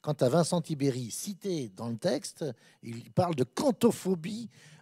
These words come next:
euh, de la science politique française, carrément, de cantophobie de la science politique. Alors, on connaît le caractère extrêmement, effectivement, démesuré,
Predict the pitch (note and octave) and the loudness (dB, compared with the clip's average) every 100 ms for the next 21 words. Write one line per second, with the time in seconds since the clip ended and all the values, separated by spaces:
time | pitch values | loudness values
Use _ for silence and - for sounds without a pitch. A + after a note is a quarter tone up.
0 | - C3 C3 A#2+ D#3 D3 B2+ - A3+ - | 0 2 2 2 2 4 2 0 -2 0
1 | E3+ D#3 A3 E3 - F3 - C3 A#2 - | 0 0 -6 -10 -4 -4 -2 -2 -2 -2
2 | D#3 D3 A#2 F#2+ G2 G3+ F#3+ F#3 - D#2+ | 0 0 0 -4 -6 -6 -4 -6 -6 -10
3 | D3 F#3+ A3+ - - - - D3 C#3+ - | -10 -8 -10 -12 -20 -10 2 4 4 2
4 | E3+ C#3 F#2 G2+ D3 D#3 C#3+ A#2+ A#2 - | -2 -2 -4 -2 2 4 4 2 0 0
5 | G#2+ G2+ - A2+ A#2+ A#2+ G2+ G2 G#2+ G2+ | -2 -4 -4 -2 0 0 -2 -8 -10 -6
6 | C#3 C3+ A#2 B2+ C3 A2 | -4 -4 -6 -6 -4 -6